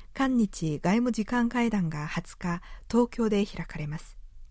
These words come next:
外交部のチェ・ジョンゴン第一次官は、韓日外務次官会談と韓日米外務次官級協議に出席するため、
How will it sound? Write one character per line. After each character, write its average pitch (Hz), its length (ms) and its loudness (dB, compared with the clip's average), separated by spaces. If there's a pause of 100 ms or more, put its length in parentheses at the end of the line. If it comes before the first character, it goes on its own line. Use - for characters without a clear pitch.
(840)
外 220 240 6
交 269 220 4
部 226 120 2
の 190 280 4
チ - 160 0
ェ・ 277 100 6
ジ 285 100 -2
ョ - 20 2
ン 277 100 -2
ゴ 220 180 0
ン - 100 0
第 202 200 2
一 214 160 -2
次 208 100 -4
官 180 260 2
は、 170 220 0 (380)
韓 277 240 2
日 165 400 0
外 175 140 2
務 226 180 4
次 202 140 0
官 240 220 0
会 240 200 0
談 202 200 2
と 165 280 -2 (340)
韓 226 260 4
日 214 260 4
米 180 320 2
外 185 200 4
務 240 200 2
次 202 120 2
官 240 240 2
級 233 200 0
協 240 240 2
議 208 120 0
に 165 120 0
出 160 180 -4
席 - 200 -8
す - 120 -4
る 180 120 -4
た 175 120 -4
め、 156 240 -2